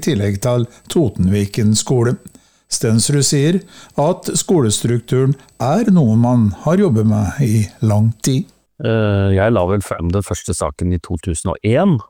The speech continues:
Speaker 2: hvor vi sa noe om, eh, hvilken framtidig struktur da, er bærekraftig i Østre Toten kommune. Nå i, i vår så har vi jobbet med et kunnskapsgrunnlag som forteller noe om hvor er det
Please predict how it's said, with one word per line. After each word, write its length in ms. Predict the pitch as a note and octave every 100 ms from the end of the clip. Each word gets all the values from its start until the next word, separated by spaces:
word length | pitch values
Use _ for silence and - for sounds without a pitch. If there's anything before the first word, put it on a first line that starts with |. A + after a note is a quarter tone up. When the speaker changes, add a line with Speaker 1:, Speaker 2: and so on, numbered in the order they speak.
| _ _
Speaker 2:
hvor 140 | B2 A2
vi 160 | C3+ E3 D#3 D3+ D3 D3 C#3+
sa 380 | - - - B2 B2
noe 240 | A2+ G2+
om, 200 | G2+ G#2+ G#2
eh, 360 | G#2 G2+ F#2 - _
hvilken 640 | G#2+ G#2 G2+ - A2+ A2 G#2
framtidig 540 | A#2+ A2+ - G2 F#2+
struktur 460 | - G#2+ - D3 F#3+
da, 80 | B2 - _ - _ -
er 80 | G#2
bærekraftig 680 | G#2 D#2 - F2 - F#2+ F#2
i 80 | F#2
Østre 240 | F2 - E2
Toten 320 | - - F2+
kommune. 380 | G#2 F#2 F2 F2+ _ _ _ _ _ B2+
Nå 200 | A#2 A2+ A2
i, 80 | A#2+ G2+
i 60 | A#2+
vår 240 | A#2+ G3 G#3+
så 100 | D#3
har 80 | C3+
vi 80 | D3
jobbet 300 | A#2 G2 G#2+
med 400 | A2 G#2 - - - - -
et 80 | G2+ -
kunnskapsgrunnlag 960 | C3 - G2+ - A2+ A#2+ C3+ A3+ G#3 -
som 220 | - C#3
forteller 400 | C3 A#2+ G#2 A2+
noe 220 | A2 G2+ G#2+
om 100 | F#2+
hvor 160 | G#2
er 240 | G#2+ F#2+
det 140 | F#2